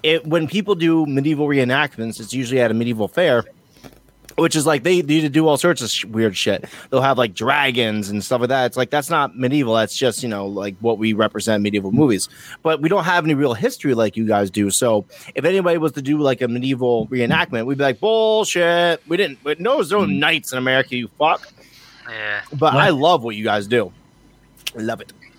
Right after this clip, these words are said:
Speaker 4: There is medieval
Speaker 2: Uh,
Speaker 4: sailors going over from England in fourteen eighty to America.
Speaker 1: Did, but did they, like, have castles and shit? I don't think that, I
Speaker 4: No,
Speaker 1: think there's
Speaker 4: but, um, there's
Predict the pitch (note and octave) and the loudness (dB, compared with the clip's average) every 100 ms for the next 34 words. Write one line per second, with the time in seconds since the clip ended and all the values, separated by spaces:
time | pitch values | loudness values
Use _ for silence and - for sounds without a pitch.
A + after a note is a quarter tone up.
0 | _ _ - E3 E3+ F3+ F#3 F#3 D#3 C#3 | _ _ 0 2 2 2 2 2 2 0
1 | E3 D#3+ C3+ A#2 C3+ C3 C3 C3+ C3 - | 2 2 2 0 2 2 2 0 -2 -2
2 | A#2+ B2+ A2 A2 G#2+ A2+ A2+ B2 A#2 A2+ | 0 0 0 -2 0 -2 0 -2 -2 0
3 | A2+ A#2 - G2 G#2 - _ _ _ _ | 2 2 -2 -8 -8 -12 _ _ _ _
4 | - - - - - B2+ A#2 A#2+ A#2 A2 | -20 -20 -20 -20 -2 2 4 6 4 2
5 | G2+ G2+ - _ - - - - - - | -2 -2 -10 _ -20 -20 -20 -20 -20 -20
6 | C3+ D3+ A2+ - _ B2+ A#2+ _ _ C3 | -2 -2 -2 -10 _ -4 -4 _ _ -4
7 | A#2 B2 A2+ G2 A2+ G#2+ - G#2+ B2 F#3+ | -2 0 -2 -2 -4 -4 -2 0 0 -2
8 | F#3 G3+ - A#3 A3 C#3+ G3+ G#3+ C#3+ - | -2 -4 0 -2 0 0 2 0 0 0
9 | C3+ D#3+ E3+ C#3+ C#3+ C#3+ D3 C#3+ C#3 C#3 | 2 2 2 2 0 0 2 2 0 -2
10 | - _ _ D#3 D3+ C#3+ - | -8 _ _ -2 0 0 -4